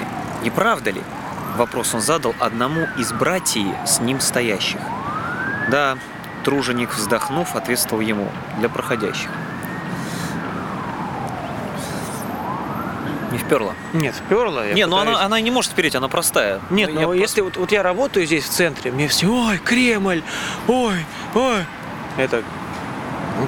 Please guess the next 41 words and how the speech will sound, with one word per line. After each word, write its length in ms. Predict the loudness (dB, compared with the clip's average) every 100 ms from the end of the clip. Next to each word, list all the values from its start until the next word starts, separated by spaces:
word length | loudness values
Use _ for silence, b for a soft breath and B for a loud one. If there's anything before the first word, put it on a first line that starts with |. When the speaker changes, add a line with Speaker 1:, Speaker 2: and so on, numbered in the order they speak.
| 0
Speaker 2:
Кремль. 340 | 2 2 0 -4 -6 -4 -4 -4 -4 -2
То 60 | 0
есть 140 | 0 0
вот, 100 | 0
вот, 160 | 2
вот 120 | 2 0 2
я 160 | 2
как 160 | 2 2
бы 80 | 2
с 100 | 2
этой 140 | 0
стороны 320 | 2 2 2
смотрю, 380 | 2 2 4 4
и 40 | 4
Speaker 1:
То 80 |
же 0 |
Speaker 2:
для 80 | 4
Speaker 1:
самое 240 | 4 4 2
я. 60 | 2 2
Speaker 2:
и 60 |
Speaker 1:
Я 240 | 4 4 4
Speaker 2:
для 80 | 2
Speaker 1:
работаю 300 | 2 2 2
в 40 |
Большом 240 | 0 0 0
театре. 220 | -2 -2 -4 B B B B
О, 40 | -2
ну, 60 | 0 0 -2 -2
слушай, 200 | -2 0 2
ну 80 |
и 40 | 2 2
как? 200 | 2 0 B B B B 0
Ой, 80 | 2
ну 220 | 2 0
ты, 80 | 2
наверное, 360 | 4 4 2 0
с 140 | 0
мэтрами 440 | 2 2 0 0 0
да 100 | 0
с 80 | 2
грандами. 540 | 2 2 2 0